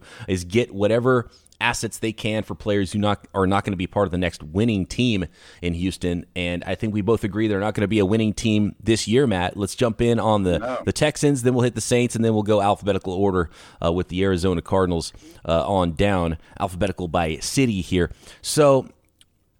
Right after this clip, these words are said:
Speaker 1: Houston Texans, they have the lowest over-under in the N F L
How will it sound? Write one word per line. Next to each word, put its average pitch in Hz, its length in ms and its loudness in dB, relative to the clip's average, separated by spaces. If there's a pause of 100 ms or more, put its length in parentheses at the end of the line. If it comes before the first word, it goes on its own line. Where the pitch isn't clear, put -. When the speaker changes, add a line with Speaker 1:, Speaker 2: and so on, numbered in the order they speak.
(380)
Speaker 1:
Houston - 340 0
Texans, 90 440 -4
they 135 80 0
have 139 120 -2
the 113 80 0
lowest 143 400 2
over-under 123 540 2
in 110 120 -2
the 113 140 2
N 110 80 2
F - 140 -2
L 98 260 4